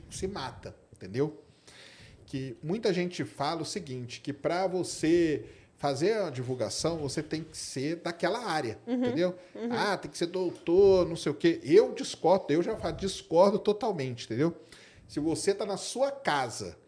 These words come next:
Speaker 1: tanto que é até a iniciativa do, do Asteroid Day, que a gente
Speaker 2: Uhum.
Speaker 1: faz lá eventos.
Speaker 2: Uhum.
Speaker 1: Ah, o que que é um evento? Cara, se você reunir seu pai, sua mãe, seu irmão, sua irmã,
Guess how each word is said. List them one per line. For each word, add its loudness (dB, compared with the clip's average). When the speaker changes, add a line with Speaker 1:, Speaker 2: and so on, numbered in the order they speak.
Speaker 1:
tanto 0
que 2
é 6
até 2
a 4
iniciativa -2
do, -2
do -4
Asteroid -4
Day, 0
que 0
a 4
gente 0
Speaker 2:
Uhum. -4
Speaker 1:
faz 0
lá 0
eventos. -4
Speaker 2:
Uhum. -4
Speaker 1:
Ah, -4
o -6
que -8
que -2
é 2
um -2
evento? 0
Cara, -2
se -8
você 0
reunir -2
seu -2
pai, -2
sua -2
mãe, -2
seu -2
irmão, 0
sua -6
irmã, 0